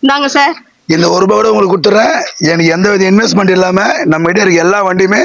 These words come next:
Speaker 2: உங்களுக்கு ஃபுல் லோன் பண்ணி கொடுத்துருவோம். ரேட்டுக்கும் லோனுக்கும் சம்பந்தமே கிடையாது. வண்டி ஒரு மூன்றரை லட்சம் இருக்கும், அவங்க லோன் மூணு எழுபது கொடுப்பாங்க. லோன்காரங்க எல்லாம் தெளிவா இருக்காங்க. எனக்கு வண்டி வருது, ஃபுல் லோன்ல வண்டி வருது,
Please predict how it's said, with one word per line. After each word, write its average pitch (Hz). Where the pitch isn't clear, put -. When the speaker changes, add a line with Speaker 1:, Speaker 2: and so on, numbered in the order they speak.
Speaker 2:
உங்களுக்கு 170
ஃபுல் 180
லோன் 202
பண்ணி 185
கொடுத்துருவோம். 190
ரேட்டுக்கும் 214
லோனுக்கும் 208
சம்பந்தமே 196
கிடையாது. 185
வண்டி 180
ஒரு 202
மூன்றரை 196
லட்சம் 196
இருக்கும், 214
அவங்க 175
லோன் 214
மூணு 196
எழுபது 202
கொடுப்பாங்க. 185
லோன்காரங்க 214
எல்லாம் 196
தெளிவா 196
இருக்காங்க. 180
எனக்கு 170
வண்டி 208
வருது, 196
ஃபுல் 196
லோன்ல 226
வண்டி 196
வருது, 190